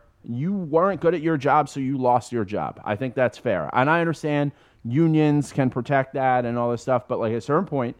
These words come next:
if you do not do your job, and we have all this evidence that do it, that shows that older pl-, older umpires are having a hard time making these calls. Maybe they either shouldn't be behind the plate, or they have to take an eye exam, or whatever it is. We make old people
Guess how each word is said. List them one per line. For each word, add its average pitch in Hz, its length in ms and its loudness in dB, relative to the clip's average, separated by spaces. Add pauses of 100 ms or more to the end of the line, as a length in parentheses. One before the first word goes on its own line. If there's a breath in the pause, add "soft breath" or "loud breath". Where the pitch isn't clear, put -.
(300)
if 104 100 -8
you 156 120 -4
do 151 180 -4
not 165 160 2
do 156 80 -4
your 151 140 0
job, 156 240 0
and 117 80 -2
we 120 80 -2
have 110 80 -4
all 156 240 2
this 156 160 -2
evidence 131 460 -2
that 101 160 -8
do 165 160 -2
it, 107 100 -4
that 107 100 -4
shows 151 320 0
that 113 240 -2 (460 soft breath)
older 160 280 6
pl-, 143 360 0
older 156 400 4
umpires 117 580 -2 (220 soft breath)
are 117 100 2
having 135 240 0
a 104 80 -4
hard 135 360 2
time 123 480 0
making 139 340 -2
these 139 180 0
calls. 101 480 0 (300 soft breath)
Maybe 139 280 2
they 123 260 -2
either 117 260 -4
shouldn't 131 220 0
be 131 80 0
behind 117 260 0
the 87 40 -4
plate, 190 380 2 (360 soft breath)
or 123 340 6
they 113 160 -2
have 123 220 -4
to 117 100 -8
take 107 320 -2
an 82 200 -6
eye 151 220 2
exam, 160 720 2
or - 220 -2 (240 soft breath)
whatever 170 400 6
it 147 60 0
is. 170 180 0
We 131 80 2
make 170 200 4
old 160 240 6
people 147 640 -4